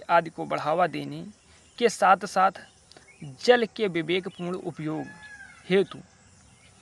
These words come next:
लोगों को जागरूक करने तथा जल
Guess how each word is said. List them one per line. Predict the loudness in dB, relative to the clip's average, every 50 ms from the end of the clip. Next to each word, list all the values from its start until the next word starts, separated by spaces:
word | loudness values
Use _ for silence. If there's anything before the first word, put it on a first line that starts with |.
| -20 _ _ _ -6
लोगों | 0 2 2 2 4 4 4
को | 4 2 0
जागरूक | 0 4 4 4 4 2 -2 -6 -8 -6 -4
करने | -4 -4 -4 -4 -6 -8 -8 -10 -12 -16 _ _ _ _ _ _ -6
तथा | -4 -2 -2 -2 -2
जल | -2 0 4 4 4 4 2